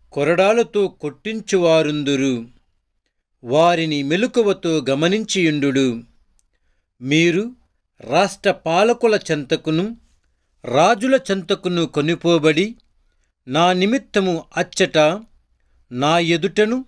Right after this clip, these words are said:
అన్యుల ఎదుటను సాక్ష్యమొసగుదురు. మీరు న్యాయస్థానములకు అప్పగింపబడినప్పుడు ఎట్లు మాటలాడవలయును, ఏమి చెప్పవలయును అని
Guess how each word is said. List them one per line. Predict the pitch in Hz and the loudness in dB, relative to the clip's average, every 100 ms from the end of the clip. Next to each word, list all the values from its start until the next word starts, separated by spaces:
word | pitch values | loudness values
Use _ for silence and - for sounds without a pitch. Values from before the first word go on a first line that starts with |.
| _ _ _ _ _ | _ _ _ _ _
అన్యుల | 165 233 277 254 | -2 2 2 4
ఎదుటను | 196 175 170 180 170 151 139 _ _ _ | 2 0 -2 -2 -2 -4 -8 _ _ _
సాక్ష్యమొసగుదురు. | - 160 214 - 214 170 156 165 160 143 139 143 127 123 _ _ _ _ _ _ _ _ _ _ | -8 -4 -2 0 0 0 -2 -2 0 2 2 2 0 -6 _ _ _ _ _ _ _ _ _ _
మీరు | 135 156 180 165 175 233 _ _ _ _ 135 | -2 2 2 2 0 -2 _ _ _ _ -6
న్యాయస్థానములకు | 143 175 214 233 - 226 240 269 254 220 - 170 143 - - | -2 0 0 -2 -2 -2 0 0 0 -2 -4 -6 -8 -10 -10
అప్పగింపబడినప్పుడు | 151 - 196 202 226 220 180 156 151 143 - 147 151 202 226 _ _ _ _ _ _ 123 | -10 0 0 0 0 0 0 2 -2 -4 -6 -2 0 -2 -10 _ _ _ _ _ _ 0
ఎట్లు | 170 190 208 | 0 0 -2
మాటలాడవలయును, | 185 151 156 185 185 196 226 208 185 180 175 165 160 196 _ _ _ _ _ | 0 0 0 0 2 2 2 2 2 2 0 0 -4 -6 _ _ _ _ _
ఏమి | 117 131 202 226 | -4 2 2 0
చెప్పవలయును | - 208 - 254 247 220 202 175 165 175 196 - | -2 -4 0 0 2 2 2 0 -2 -4 -8 -6
అని | 165 170 156 | -2 0 -2